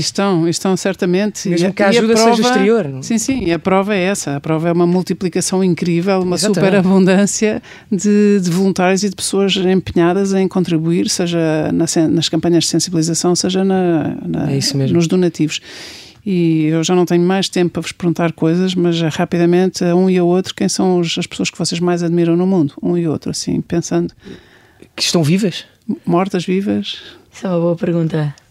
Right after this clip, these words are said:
Speaker 2: Eu, eu sempre tive o
Speaker 3: O meu pai.
Speaker 2: Eu sei,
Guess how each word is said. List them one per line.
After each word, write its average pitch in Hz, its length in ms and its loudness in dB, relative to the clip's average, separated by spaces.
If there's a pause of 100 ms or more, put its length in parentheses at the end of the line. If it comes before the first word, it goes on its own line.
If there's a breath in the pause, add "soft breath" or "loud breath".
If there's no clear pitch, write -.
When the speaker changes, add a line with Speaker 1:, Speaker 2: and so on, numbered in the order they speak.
(260)
Speaker 2:
Eu, 180 220 0
eu 196 80 0
sempre 190 280 -4
tive 196 180 -2
o 180 160 -4
Speaker 3:
O 180 60 0
meu 190 140 4
pai. 170 300 2 (340 soft breath)
Speaker 2:
Eu 147 140 -8
sei, - 280 -6